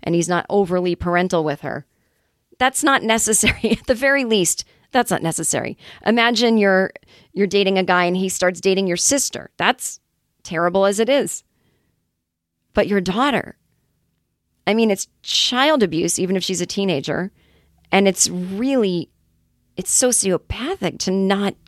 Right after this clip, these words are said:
care about, you can not love someone anymore, want to break up with them and date someone else, but come on, this is just not normal behavior. And since he had known Soon-Yi her whole life,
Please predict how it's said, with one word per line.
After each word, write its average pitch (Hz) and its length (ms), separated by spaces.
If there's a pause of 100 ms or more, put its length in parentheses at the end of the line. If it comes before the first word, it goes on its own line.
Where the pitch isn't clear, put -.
care 262 480
about, 180 400 (480)
you 302 120
can 214 140
not 175 200
love 214 160
someone 202 220
anymore, 170 320
want 175 140
to 170 60
break - 200
up 233 100
with 214 120
them 139 100
and 151 80
date 180 180
someone 170 240
else, 202 180
but - 260
come 226 260
on, 208 420
this - 160
is 214 100
just - 160
not 233 220
normal 208 320
behavior. 180 580 (2500)
And 214 140
since 240 160
he 247 100
had 233 160
known 247 360
Soon-Yi 180 400
her 160 140
whole 208 260
life, 196 540